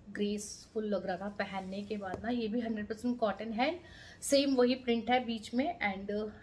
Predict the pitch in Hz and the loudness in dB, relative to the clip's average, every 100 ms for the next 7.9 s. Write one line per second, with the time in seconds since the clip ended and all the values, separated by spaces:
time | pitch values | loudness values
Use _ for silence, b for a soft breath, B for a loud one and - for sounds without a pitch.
0 | - 220 208 202 190 208 202 339 - B | -14 -10 -6 -6 -4 -4 0 -2 -2 B
1 | B B 208 208 214 202 190 208 - 208 | B B -16 -8 -4 -4 0 -2 0 -2
2 | 214 208 185 190 202 202 196 233 214 202 | -2 0 0 -2 -2 -2 -2 -4 -4 -6
3 | - 190 311 - - - - 214 214 214 | -6 -2 -2 -4 -18 -14 -2 0 0 -4
4 | 247 208 208 208 220 190 175 180 - - | -6 -6 -10 -6 -6 -4 -6 -8 -10 -8
5 | - 214 233 240 233 233 233 220 262 254 | -4 -4 -4 -6 -6 -6 -8 -8 -8 -6
6 | 226 254 269 - 247 208 226 240 208 208 | -4 -4 -4 -12 -12 -6 -4 -4 -2 -2
7 | 196 220 220 - 208 - 202 196 202 | 0 -2 -2 -6 -8 -8 -6 -4 -4